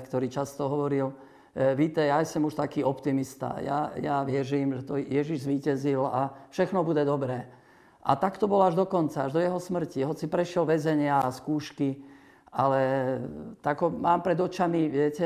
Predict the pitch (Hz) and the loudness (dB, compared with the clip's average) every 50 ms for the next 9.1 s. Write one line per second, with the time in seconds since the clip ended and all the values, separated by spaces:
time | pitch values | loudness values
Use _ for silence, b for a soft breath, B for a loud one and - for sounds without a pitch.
0 | 170 143 143 139 185 151 - - 180 170 170 170 165 170 160 165 170 175 180 180 | 0 0 0 -2 -2 -6 -2 0 0 2 2 0 0 0 -2 0 2 2 2 2
1 | 170 180 175 165 170 - - 165 156 151 127 - 127 120 120 - - - _ _ | 4 4 2 2 2 0 -2 0 0 0 -2 -2 -4 -6 -6 -8 -18 -20 _ _
2 | _ b b b b b b b b b b b b b b b b - 143 165 | _ b b b b b b b b b b b b b b b b 2 4 4
3 | 175 196 220 202 208 214 202 - 202 185 180 190 185 185 180 165 170 180 170 185 | 6 6 6 4 4 2 2 2 2 2 4 4 4 4 2 2 2 0 0 0
4 | 160 156 160 160 - - 175 165 180 170 160 165 147 165 160 156 156 156 151 151 | 0 0 0 -2 -2 -6 -4 -2 -2 -2 0 -2 0 0 0 0 2 2 0 2
5 | 147 151 143 139 139 143 143 - - - - _ - 139 131 131 131 131 131 123 | 2 2 0 0 -2 -4 -6 -12 -20 -20 -20 _ -8 -4 -2 -2 -2 -2 -4 -4
6 | 123 143 - - - _ _ _ _ - 135 151 170 170 - - 165 160 156 - | -4 -6 -8 -12 -20 _ _ _ _ 0 2 2 2 2 2 0 2 2 2 2
7 | 180 170 165 170 160 156 151 143 156 160 151 175 175 165 175 - 170 175 170 139 | 2 2 4 2 2 2 2 2 2 0 2 0 -2 -2 -2 0 2 2 4 4
8 | 135 139 139 156 147 143 170 170 170 - 147 151 147 - - 156 147 127 123 117 | 2 2 2 0 0 0 0 -2 0 0 0 -2 -2 -2 -4 -4 -2 0 0 -2
9 | 120 | -2